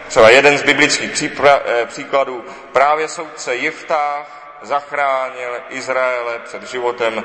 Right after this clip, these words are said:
v ponížení a porobě. A byl to syn nevěstky, jak mu také lidé připomínali. A právě tento Jiftách je apoštolem Pavlem jmenován ve stručném seznamu těch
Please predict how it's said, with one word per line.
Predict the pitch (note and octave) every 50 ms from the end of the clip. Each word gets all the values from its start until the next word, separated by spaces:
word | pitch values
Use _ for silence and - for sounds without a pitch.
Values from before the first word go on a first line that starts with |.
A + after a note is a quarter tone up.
| - - - - - -
v | - - -
ponížení | - - B2+ B2+ B2+ B2 B2 B2 A#2+ A2 A2 A2+ A2 G#2+ G#2+ G#2 G2+ G2+ G2 - -
a | - G#2
porobě. | - - A2 A2+ A#2+ B2 A#2+ - A#2+ A#2+ A#2+ A#2+ A#2+ A#2+ - - - - - - - - - - - -
A | A#2+ C3
byl | D3 F#3+ G#3 G#3+ G#3+
to | A3 G#3+
syn | G3+ - F3+ D3+ C3 B2 C3+
nevěstky, | D#3 D#3+ D#3+ E3+ F3 F#3 F3+ - - - - - F3 E3+ E3+ F#3 G3 F#3+ F#3 - - - - - - - - - - - - - - - - - - - - - - - -
jak | B2 C3 - C#3
mu | D3 C#3
také | C#3 C3 - C#3+ C3 B2 A2+ A2 A2 G#2+ - - - -
lidé | A2+ A#2+ A#2+ A#2+ A#2+ A#2 A2 - - - - - - - - - -
připomínali. | - G#2+ - - A#2+ B2+ D#3 E3 D3+ C#3+ C3+ C#3 C#3+ C#3+ - - - - - - - - - - - - -
A | A2+ A#2+ B2 A#2
právě | - C3+ C#3+ D#3 E3 F3
tento | F3 F#3 F3+ E3 F3 F3
Jiftách | E3+ E3+ E3+ E3+ - - E3 D3 C#3 C3+ - C#3+
je | C3+
apoštolem | C#3 - D3+ D3+ - - D3+ D3 D3 C#3 C3+
Pavlem | - - C#3 C3+ C3+ C3+ C#3 C#3 C#3 C3
jmenován | A#2+ A#2 A#2+ B2 B2+ C3 C3 B2+ B2+ B2+ B2+ B2+ B2 B2 B2 B2 A#2+ A2+
ve | A2+ A2+ A2+
stručném | A2 - - - - B2+ C3 C3 B2+ - - B2+ B2 B2 A#2+ A#2+ A#2+ A#2 A#2 A#2 A#2
seznamu | - - A#2 A2+ G#2 - G#2+ A2+ A2+ A2+ G#2+ A2 A2+ A2+
těch | G#2+ A2 A2